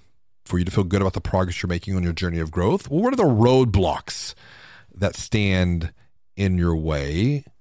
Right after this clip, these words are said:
And then what are the opportunities to overcome those roadblocks? So it's goals, roadblocks,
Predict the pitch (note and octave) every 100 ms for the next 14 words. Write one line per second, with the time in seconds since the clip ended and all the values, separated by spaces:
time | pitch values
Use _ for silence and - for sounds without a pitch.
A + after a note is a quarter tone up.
0 | _ _ _ _ _ _ - - - -
1 | - - - - - C3 D#3 F#3 G#3 F#3
2 | E3+ - D#3 C3+ A#2+ A2+ A2+ - A#2+ A2
3 | E2+ D#2 D2+ C#2+ E2 C#2+ - - G2+ F#2
4 | F#2 A2+ B2 D#3+ F3+ F3+ F3+ D#3 - A#2
5 | B2+ B2 A#2+ A#2 A2+ - -